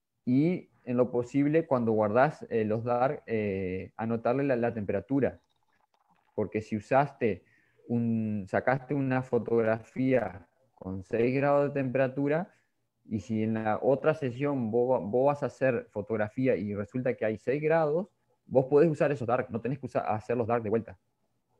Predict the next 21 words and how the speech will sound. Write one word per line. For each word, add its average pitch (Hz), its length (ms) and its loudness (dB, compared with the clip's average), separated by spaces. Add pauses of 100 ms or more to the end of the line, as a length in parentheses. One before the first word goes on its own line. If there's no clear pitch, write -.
(160)
Lo 120 180 6
mismo 135 300 -2
pasa 151 380 0
con 123 260 0
los 107 200 0
offset. 127 420 0 (600)
Diferentes 135 760 2
son 156 180 0
los 127 160 2
flat. 131 320 2
Los 107 200 -4
flat 139 280 2
sí 143 160 -2
o 139 80 0
sí 139 220 -4
tienes 123 340 -4
que 123 80 -4
hacerlos 127 500 0
en 107 160 -4
el 110 140 -2
momento 135 800 -2